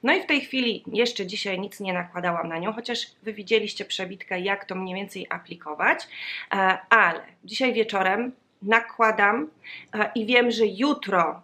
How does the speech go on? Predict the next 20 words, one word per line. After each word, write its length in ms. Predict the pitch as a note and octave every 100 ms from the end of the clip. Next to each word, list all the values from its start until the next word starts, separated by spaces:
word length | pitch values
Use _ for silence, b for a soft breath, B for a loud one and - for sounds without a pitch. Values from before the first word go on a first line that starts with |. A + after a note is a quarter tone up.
| -
już 280 | G#3+ B3+ B3+
nie 140 | A#3+
będzie 320 | A3+ G#3 F#3+
żadnego 500 | F#3 A#3+ C4 C4 A#3
zaczerwienienia 720 | A#3 A3+ A3 G3+ G#3 G3+ G3+
w 60 | F#3+
tej 160 | G#3 -
okolicy, 560 | F#3 F#3 F3 F3 -
e, 140 | B3+ F#4 B B B - G#3 -
a 180 | A#3+ D4+
pomału 520 | C#4+ A3+ A3 A3+ A#3
ta 140 | A#3
zmiana 420 | G3 G3+ G3 G3 F#3+
zacznie 360 | F3+ F3 F3+
się 240 | - G3 G3
zmniejszać. 960 | G3+ G#3 G3+ E3 D#3 - - - - _ - B B B -
E, 600 | F#3 F3 E3+ E3+ E3+ - - _ _ _ _ _ _
i 120 | A3+ A#3
tutaj 400 | D4 C#4+ C4+ C#4
też 420 | C#4 - -